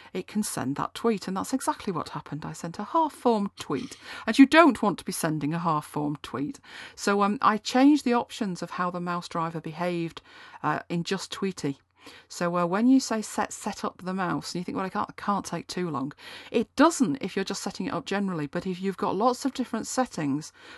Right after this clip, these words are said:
for different applications, then it can take some time. So to be able to back those up is, is a great move forward. Uh, and for Logitech mice, uh, what I found was, uh, when I very first got my M X Revolution,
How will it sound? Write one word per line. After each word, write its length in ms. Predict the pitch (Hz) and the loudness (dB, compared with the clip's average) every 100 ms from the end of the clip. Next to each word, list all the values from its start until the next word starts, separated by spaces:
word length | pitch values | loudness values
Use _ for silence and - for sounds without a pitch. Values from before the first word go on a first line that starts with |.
| - | -10
for 100 | 185 | -6
different 300 | 190 - - | -6 -6 -8
applications, 840 | - 190 208 202 180 143 143 143 - - - | -8 -8 -4 -2 -2 -4 -4 -6 -14 -18 -8
then 100 | 190 | -8
it 80 | - | -4
can 180 | 214 | -4
take 220 | 190 190 - | -4 -8 -8
some 160 | 180 | -10
time. 340 | - 190 180 160 | -8 -6 -4 -4
So 140 | 165 | -6
to 120 | 175 | -4
be 100 | 190 | -2
able 180 | 220 240 | 0 -2
to 100 | 185 | -4
back 220 | 190 - | -2 -2
those 240 | 175 180 180 | -2 -4 -4
up 180 | 180 165 | -8 -8
is, 120 | 156 | -8
is 180 | 160 160 | -8 -10
a 80 | |
great 420 | 156 180 190 - 170 | -8 -6 -6 -6 -6
move 200 | 170 165 | -6 -4
forward. 460 | 165 160 147 139 _ _ _ _ _ _ _ - - - - - - | -4 -4 -6 -10 _ _ _ _ _ _ _ -20 -20 -18 -18 -12 2
Uh, 200 | 185 - | 4 6
and 140 | 208 | 4
for 100 | - | 4
Logitech 720 | 220 247 - 440 - 302 - 185 | 4 4 2 -4 -2 -4 -2 -4
mice, 540 | 160 139 156 - - _ - | -2 -4 -8 -10 -12 _ -6
uh, 140 | 170 | -4
what 240 | 165 220 - | 0 0 4
I 220 | 262 311 | 4 4
found 400 | - 254 196 180 | 2 0 0 0
was, 320 | 151 127 - - - - - 170 | -2 -2 -4 -12 -20 -20 -8 0
uh, 60 | |
when 120 | 190 | 4
I 120 | 277 294 | 6 6
very 260 | 277 285 | 6 6
first 320 | - 240 226 | 4 0 0
got 220 | - - 226 | 2 0 2
my 160 | 208 | -2
M 180 | 190 170 | -2 -4
X 160 | 170 - | -6 -6
Revolution, 640 | 170 160 139 - - | -6 -4 -6 -6 -6